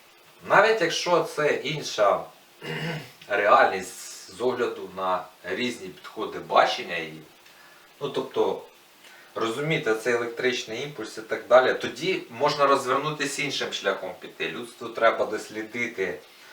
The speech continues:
і знайти дійсно дієвні механізми переходу, якби, чи то розширенням усвідомлення і так далі. Ну, в багатьох текстах я знаходжу, що це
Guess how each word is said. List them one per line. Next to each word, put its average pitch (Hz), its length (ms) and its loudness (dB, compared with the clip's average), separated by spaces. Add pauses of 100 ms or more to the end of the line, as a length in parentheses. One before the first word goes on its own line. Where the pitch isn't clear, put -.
(200)
і 101 220 -8
знайти 117 400 -4
дійсно 120 400 -6
дієвні 107 520 -2
механізми 110 680 -8
переходу, 98 640 -6
якби, 95 400 -6 (1120)
чи - 160 -2
то 123 220 4
розширенням 117 760 4
усвідомлення 101 720 -6
і 87 100 -10
так 90 140 -10 (100)
далі. 85 240 0 (800)
Ну, 135 60 -12
в 139 60 -14
багатьох 147 460 4
текстах - 380 0
я 127 80 4
знаходжу, 131 560 0
що 110 180 -6
це 113 540 4